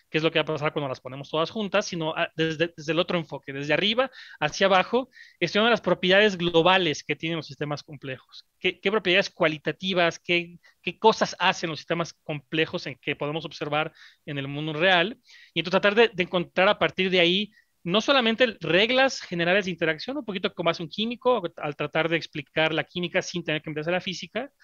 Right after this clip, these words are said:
pero encontrar reglas que pueden ser tal vez universales, ¿no? Reglas que, que pueden ser aplicables a un gran número de estos sistemas y que nos, nos dicen algo útil, interesante, que nos da un conocimiento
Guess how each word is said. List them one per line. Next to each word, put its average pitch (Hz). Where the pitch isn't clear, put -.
pero 185
encontrar 196
reglas 254
que 208
pueden 214
ser 214
tal 185
vez 196
universales, 147
¿no? 180
Reglas 185
que, 160
que 156
pueden 180
ser 175
aplicables 165
a 151
un 160
gran 165
número 160
de 147
estos 156
sistemas 165
y 175
que 196
nos, 175
nos 190
dicen 233
algo 220
útil, 214
interesante, 165
que 165
nos 143
da 160
un 180
conocimiento 165